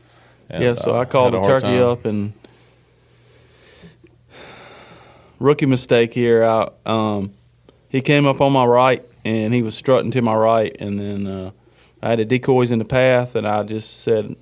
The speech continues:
Speaker 2: you know, "I'll use patience and utilize it, and he'll jump this little canal and then, you know, walk by me, go to the decoys, and then I'll kill him." And I, I didn't even turn to the right, and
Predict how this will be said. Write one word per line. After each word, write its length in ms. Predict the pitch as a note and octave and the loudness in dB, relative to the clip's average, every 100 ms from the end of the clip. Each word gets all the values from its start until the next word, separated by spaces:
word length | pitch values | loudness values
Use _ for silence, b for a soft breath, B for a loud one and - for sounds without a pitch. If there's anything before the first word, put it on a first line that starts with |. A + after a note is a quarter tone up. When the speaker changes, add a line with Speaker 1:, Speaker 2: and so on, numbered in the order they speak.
| _ | _
Speaker 2:
you 100 | G#2 | -8
know, 160 | G2 G2 | -4 -4
"I'll 180 | G2+ G#2+ | -2 -2
use 220 | A2+ G#2+ | -4 -6
patience 540 | - B2+ B2+ A#2 - | -2 -2 0 -6 -6
and 120 | G#2+ | -4
utilize 520 | A2 A2+ A2+ A2+ A2+ A2 | -2 -2 0 2 0 -2
it, 180 | G2+ | -10
and 240 | - F#2+ F#2+ B B B | -10 -10 -10 B B B
he'll 240 | A#2+ G#2+ - _ F#2 - | -4 -4 -8 _ -20 -20
jump 320 | A#2 B2+ A#2+ - | -4 -2 -2 -2
this 280 | A2+ A2+ B2 | -4 -4 -6
little 200 | A#2+ A#2 | -4 -2
canal 560 | A#2+ A#2 B2 C3 A#2+ | -2 -2 0 0 0
and 120 | A2 | -2
then, 220 | G#2+ G#2 G2+ B B B | -2 -6 -8 B B B
you 80 | - | -6
know, 140 | G#2+ | -4
walk 320 | F#2+ A2+ A#2 - | 2 4 2 0
by 240 | G#2+ A2+ | -2 0
me, 160 | A2+ A2 | -2 0
go 140 | A2+ | 0
to 140 | A2+ | 0
the 80 | A2 | -6
decoys, 480 | G#2 A#2+ A#2+ A#2 A2+ | -4 -4 0 0 0
and 120 | G#2 | -2
then 100 | G#2 | -6
I'll 140 | G#2 G2+ | -6 -4
kill 260 | B2+ A#2 | 0 0
him." 140 | G#2 F#2+ | -2 -6
And 100 | G2+ | -6
I, 440 | G2+ - - - | -8 -12 -16 -8
I 20 | |
didn't 220 | G#2+ A2+ A#2 | -4 0 -2
even 200 | G#2+ G#2 | -2 -4
turn 280 | A#2 A#2 | -2 -2
to 100 | G#2+ | -4
the 100 | G#2 | -6
right, 320 | G2+ A2 G#2+ - | -2 0 0 -2
and 280 | G2+ G2 | -8 -10